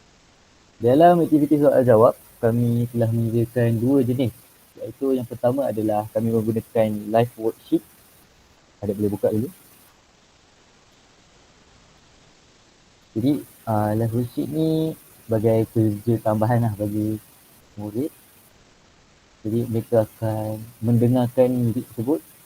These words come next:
dan mereka akan memberitahu yang mana satu mewakili tempo laju ataupun perlahan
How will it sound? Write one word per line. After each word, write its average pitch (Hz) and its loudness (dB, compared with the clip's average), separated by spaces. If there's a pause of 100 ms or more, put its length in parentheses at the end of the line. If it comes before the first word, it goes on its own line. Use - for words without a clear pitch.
(500)
dan 101 -6
mereka 101 -4
akan 104 -4 (880)
memberitahu 110 0
yang 110 2
mana 110 0
satu 104 -4
mewakili 101 -2 (540)
tempo 101 -2
laju 107 2 (1800)
ataupun 104 -2
perlahan 104 -2